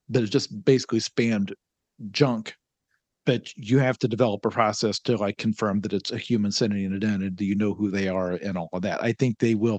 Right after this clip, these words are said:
find ways to, to adapt to that the same way, like, my Gmail inbox does a really good job of filtering spam, and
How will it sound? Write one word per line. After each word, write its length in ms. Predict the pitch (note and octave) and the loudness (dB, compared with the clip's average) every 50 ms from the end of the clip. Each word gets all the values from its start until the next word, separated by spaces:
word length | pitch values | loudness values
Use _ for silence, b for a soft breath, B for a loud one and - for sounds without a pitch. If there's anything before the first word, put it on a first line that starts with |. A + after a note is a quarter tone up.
| - | 0
find 240 | - A#2 G#2+ A2 G#2+ G2 | 0 0 0 0 0 -2
ways 260 | G2+ G#2 G2 F#2+ - - | -2 -2 -2 -2 -4 -4
to, 380 | - - A2 G2 F#2+ F#2 G2 F#2+ - _ _ _ _ - | -2 -2 0 0 0 -2 -4 -6 -8 _ _ _ _ -2
to 160 | - A#2+ G2+ | 0 0 0
adapt 300 | F#2+ F2+ A2+ A2+ A2 - | 2 0 0 0 0 0
to 60 | - | 0
that 220 | A2 G#2 G2 F#2 - | 0 0 0 -2 -4
the 60 | A#2+ | -2
same 280 | - - C3+ B2 A#2 A#2 | 0 2 2 2 2 0
way, 200 | A2+ A2 G#2+ A2 | 0 0 0 0
like, 240 | G#2+ A2 A2+ A2 - | 0 -2 -2 0 0
my 180 | B2 A#2 A#2+ B2 | 0 2 2 2
Gmail 580 | A2 - C3 C3+ C3 B2+ A#2+ A2+ G#2 A2 A2+ | 2 2 2 2 2 2 2 2 2 2 0
inbox 380 | A2 G2+ G#2 G#2 G#2 G#2 - - | 0 0 0 0 -2 -2 -2 -2
does 180 | - A2+ G#2 G#2+ | -2 -2 0 0
a 60 | A2 | 2
really 240 | G#2 A2 A2 A2 G2+ | 2 4 4 2 2
good 160 | G#2 G#2+ F#2 | 0 0 0
job 240 | - A2+ G#2+ G#2+ G#2+ | 0 0 0 0 -2
of 100 | G2+ - | -4 -2
filtering 420 | - A2+ G2+ G2 - G#2+ G2+ F#2 | -2 -2 -2 -2 -2 -2 -2 -2
spam, 420 | F2+ - - - C#3 C3 A2 F#2+ G2+ | -2 -2 0 2 2 2 2 0 0
and 80 | G#2+ | -2